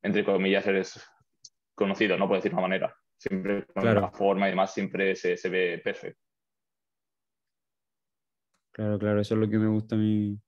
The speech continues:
Speaker 2: intentar, a lo mejor no cosas tan locas a veces, pero sí intentar hacerlas bien, bien limpio, lo más limpio que pueda.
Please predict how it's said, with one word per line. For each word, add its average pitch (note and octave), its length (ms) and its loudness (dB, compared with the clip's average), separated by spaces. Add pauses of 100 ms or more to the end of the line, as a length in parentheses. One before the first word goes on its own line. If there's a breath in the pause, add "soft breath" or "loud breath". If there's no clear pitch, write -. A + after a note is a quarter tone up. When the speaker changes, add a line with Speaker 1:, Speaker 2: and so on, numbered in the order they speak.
Speaker 2:
intentar, G#2+ 760 2 (920)
a A#2 80 -2
lo B2 100 4
mejor B2+ 300 6
no D#3 180 4
cosas F3+ 360 2 (520)
tan G3+ 300 0
locas G3+ 220 4
a G3+ 40 4
veces, G#3+ 320 2
pero E3+ 180 0
sí E3+ 320 -4
intentar D#3 380 -2
hacerlas D#3 340 -2
bien, C#3+ 560 -4 (1200)
bien A#2 600 -4 (380)
limpio, A2+ 460 4
lo G#2+ 100 6
más A2 140 6
limpio A2 340 4
que G2+ 100 -2
pueda. G2+ 320 0